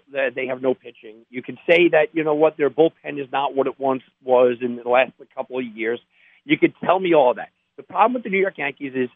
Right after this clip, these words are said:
the problems that we see is very simply they're doing the same problems and the same mistakes that we've had for the last two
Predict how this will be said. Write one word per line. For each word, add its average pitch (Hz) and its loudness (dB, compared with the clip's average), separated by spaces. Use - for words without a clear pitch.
the 139 -6
problems 196 2
that 156 -8
we 135 -20
see 240 -12
is 185 2
very 196 4
simply 190 2
they're 247 -2
doing 294 4
the 254 0
same 262 -2
problems 277 2
and 208 -8
the 202 -6
same 262 -4
mistakes 285 -6
that 190 -8
we've 214 -8
had 220 2
for 233 -4
the 233 0
last 196 2
two 190 -4